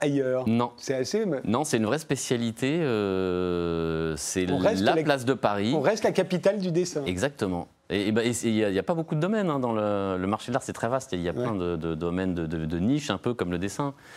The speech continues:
Speaker 2: Et c'est vrai que la niche du dessin, le, le, le, Paris et, euh, le salon du dessin, c'est la place centrale. C'est là que, que viennent tous les marchands, tous les collectionneurs. Alors cette année, c'est un peu particulier, euh, parce que les voyages sont, sont,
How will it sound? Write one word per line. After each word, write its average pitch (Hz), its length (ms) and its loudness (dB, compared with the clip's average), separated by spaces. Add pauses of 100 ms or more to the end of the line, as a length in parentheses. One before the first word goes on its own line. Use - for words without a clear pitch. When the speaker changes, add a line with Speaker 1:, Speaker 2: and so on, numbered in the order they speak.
(340)
Speaker 2:
Et 90 180 -2
c'est - 160 -2
vrai 139 140 2
que 123 100 -2
la 95 140 2
niche 120 220 0
du 101 120 -2
dessin, 90 340 -2
le, 101 160 -2
le, 87 180 -2
le, 87 480 -6
Paris 92 420 -2
et, 147 280 0
euh, 90 680 0
le 101 120 0
salon 101 220 -2
du 87 60 -2
dessin, 139 380 -4
c'est - 240 -6
la 107 120 -2
place - 220 -10
centrale. 107 380 -4
C'est - 120 -6
là 107 120 0
que, 85 520 -2 (600)
que 98 80 0
viennent 117 240 0
tous 131 120 -2
les 110 120 2
marchands, 131 360 -2
tous - 140 -10
les 98 140 -2
collectionneurs. 92 460 -2
Alors 82 120 -4
cette 92 160 -4
année, 101 140 0
c'est 87 100 -4
un 80 40 -6
peu 87 100 -8
particulier, 90 600 -6
euh, 76 260 -4
parce 76 160 -10
que 78 100 -6
les 76 100 -6
voyages 80 320 -4
sont, 71 240 -8
sont, - 240 -10